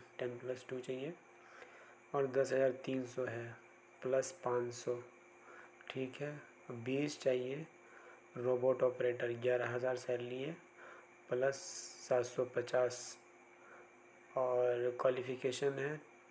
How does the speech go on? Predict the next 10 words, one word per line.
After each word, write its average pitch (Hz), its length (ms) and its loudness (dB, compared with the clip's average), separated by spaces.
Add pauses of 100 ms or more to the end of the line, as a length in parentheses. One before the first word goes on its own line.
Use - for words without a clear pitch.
(680)
अ, 131 180 -4 (240)
टेंथ 131 240 2
प्लस 131 560 -6 (220)
ट्वेल्थ 131 440 2 (800)
प्लस 131 260 2
आईटीआई। 120 440 2 (280)
वैक्सीन 123 540 0
हंड्रेड 120 460 -2
परसेंट 135 320 0
चाहिए, 139 440 -4